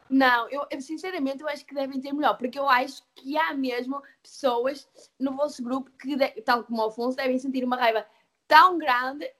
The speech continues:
que eu acho que devem fazer de tudo, ah, para, para ter uma nota melhor.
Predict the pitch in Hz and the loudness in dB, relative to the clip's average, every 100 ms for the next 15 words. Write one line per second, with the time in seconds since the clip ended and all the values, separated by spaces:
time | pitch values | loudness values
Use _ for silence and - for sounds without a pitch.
0 | _ 311 294 320 262 - 277 285 277 285 | _ -8 -8 -8 -12 -14 -8 -6 -6 -10
1 | 262 285 277 247 262 254 - _ _ _ | -12 -10 -10 0 2 2 -2 _ _ _
2 | _ - - 302 370 370 _ - 277 269 | _ -20 0 6 6 4 _ -6 0 0
3 | 269 370 - _ _ _ _ 247 240 240 | 0 -4 -6 _ _ _ _ 6 8 8
4 | 240 - 262 240 240 240 247 233 240 233 | 4 -6 -6 -4 -6 -6 -10 -10 -8 -10
5 | 220 214 208 233 220 185 | -10 -12 -12 -12 -10 -12